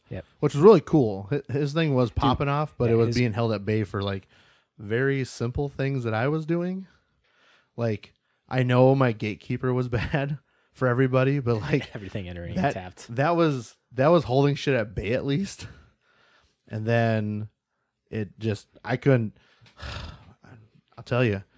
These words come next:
Speaker 2: when you don't draw into any mana sources, it sucks.
Speaker 1: Yeah, 'cause what, you're, like, three
Speaker 2: 'Cause I was
Speaker 1: turns on
Speaker 2: the,
Speaker 1: four.
Speaker 2: I was the Monarch, and I, I hit my land drops for at least up to turn five.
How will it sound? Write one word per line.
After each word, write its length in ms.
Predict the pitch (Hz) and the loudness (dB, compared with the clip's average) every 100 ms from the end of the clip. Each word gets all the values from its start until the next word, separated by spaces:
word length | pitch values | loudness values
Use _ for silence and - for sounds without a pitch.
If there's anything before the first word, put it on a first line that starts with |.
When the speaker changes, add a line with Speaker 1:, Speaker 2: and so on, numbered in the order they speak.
| _ _ _ _ | _ _ _ _
Speaker 2:
when 120 | 104 | -4
you 100 | 127 | 0
don't 160 | 175 131 | 2 2
draw 240 | 110 110 | 0 0
into 120 | 127 117 | 0 0
any 120 | 113 | -2
mana 280 | 101 104 117 | -2 -4 -2
sources, 480 | 127 127 143 143 | -2 -2 -2 -4
it 140 | 117 - | -6 -8
sucks. 480 | - 104 107 - _ _ _ _ - | -6 -8 -8 -16 _ _ _ _ -14
Speaker 1:
Yeah, 160 | 113 | -12
'cause 180 | 98 104 | -10 -10
what, 180 | 101 90 | -8 -6
you're, 200 | 101 101 | -4 -4
like, 280 | 101 92 - | -4 -6 -10
three 240 | 113 101 | -8 -6
Speaker 2:
'Cause 240 | - - 135 | -6 0 4
I 80 | 175 | 6
was 100 | 139 | 4
Speaker 1:
turns 60 | |
on 80 | 117 - | -2 -6
Speaker 2:
the, 60 | |
Speaker 1:
four. 400 | - 110 92 87 | -8 -8 -8 -8
Speaker 2:
I 100 | 123 | 0
was 180 | 185 135 | 2 2
the 100 | 110 | -2
Monarch, 640 | 104 117 143 180 240 - _ _ _ _ _ _ _ _ _ | -4 0 0 0 -4 -12 _ _ _ _ _ _ _ _ _
and 240 | - 117 113 | -8 -4 -2
I, 320 | 107 101 98 - | -2 -4 -6 -4
I 160 | 123 | -4
hit 360 | 104 101 156 - | -4 0 0 0
my 120 | 165 | -2
land 300 | 151 139 151 | 0 0 0
drops 340 | 131 110 113 | -2 -2 -6
for 120 | - 113 | -6 -4
at 60 | |
least 180 | 113 123 | -2 -2
up 140 | 127 - | -2 -4
to 80 | |
turn 280 | - 123 113 | -6 -4 -4
five. 480 | 101 98 85 90 - | -4 -10 -10 -18 -20